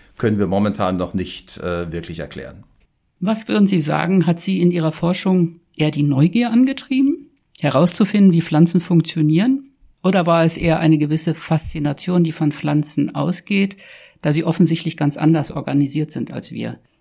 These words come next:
Speaker 1: Es ist sicherlich beides. Die Neugier steht wahrscheinlich bei den allermeisten, äh, Forschern im Vordergrund und so ist das bei mir auch. Man will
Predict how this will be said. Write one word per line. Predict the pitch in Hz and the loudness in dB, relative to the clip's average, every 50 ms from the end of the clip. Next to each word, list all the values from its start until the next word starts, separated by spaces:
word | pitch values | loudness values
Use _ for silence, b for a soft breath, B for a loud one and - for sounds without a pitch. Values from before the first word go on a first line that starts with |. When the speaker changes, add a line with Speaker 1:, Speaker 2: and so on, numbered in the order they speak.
| _ _ _ _ _ | _ _ _ _ _
Speaker 1:
Es | - 160 160 | -4 -2 -2
ist | - 180 - | -2 -2 -4
sicherlich | - 196 185 185 160 139 - - | -2 0 0 0 0 0 -2 -2
beides. | - 107 98 107 104 85 82 76 - - | 0 0 2 2 2 0 -2 -6 -6 -6
Die | - 117 | -2 0
Neugier | 110 113 117 131 160 160 151 143 139 131 123 | 0 2 2 2 2 2 0 2 2 0 0
steht | 123 - - 123 120 120 117 117 - - - | -2 -2 -2 0 0 0 0 -2 -8 -12 -6
wahrscheinlich | 95 110 113 104 - 127 117 110 110 107 - | -2 -2 0 0 0 -2 -2 -2 -2 -2 -2
bei | 104 101 | -2 -2
den | 98 101 - | 0 -2 -2
allermeisten, | - 95 98 101 101 95 90 90 - - - 95 90 90 87 85 | -2 -2 0 0 0 0 -2 -4 -6 -6 -8 -6 -6 -6 -6 -8
äh, | - - 87 87 85 | -8 -8 -6 -6 -6
Forschern | 80 - - 98 95 95 - - 90 87 | -6 -4 -4 -4 -2 -2 -4 -6 -6 -6
im | 80 78 | -8 -10
Vordergrund | 78 - 87 92 95 98 92 - 87 87 87 82 | -8 -6 -4 -4 -4 -4 -6 -6 -6 -8 -8 -8
und | 73 80 - | -8 -10 -12
so | - | -12
ist | - 90 - - - | -12 -12 -12 -12 -12
das | 82 - | -14 -12
bei | - 82 82 | -10 -8 -6
mir | 82 82 78 76 - | -6 -6 -6 -8 -8
auch. | 85 87 104 117 113 - - | -6 -4 -4 -4 -6 -6 -6
Man | 101 98 95 95 90 82 | -6 -4 -4 -4 -4 -4
will | 92 95 101 104 104 104 107 107 104 - | -4 -2 0 0 0 0 -2 -2 -4 -4